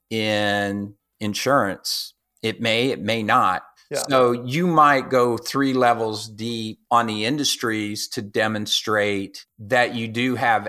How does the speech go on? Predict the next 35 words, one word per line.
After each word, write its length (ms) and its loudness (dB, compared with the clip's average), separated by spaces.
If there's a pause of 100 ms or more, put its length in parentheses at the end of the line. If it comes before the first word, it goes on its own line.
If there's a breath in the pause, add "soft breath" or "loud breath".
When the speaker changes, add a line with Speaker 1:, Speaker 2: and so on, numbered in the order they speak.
(120)
Speaker 1:
expertise 1160 -4
in 180 -2
insurance 760 -2
or 380 4
community 500 -4
banks 680 -4
or, 600 -2 (200)
you 160 -12
know, 200 -6
private 320 0
equity, 480 -6 (160)
for 100 -4
Speaker 2:
And 40 -4
a 20 -8
Speaker 1:
example. 360 0
Speaker 2:
firm 320 2
that 160 0
uses, 380 -2
like, 120 -2
financial 360 0
services 520 -2
as 180 0
the 100 -6
umbrella 360 0
positioning 580 -2
then 220 -2
might 240 -6 (180)
break 240 2
that 220 2
down 280 0
into 140 -8
fintech 600 -4
and 100 -10
insurance 640 -8
and 260 -16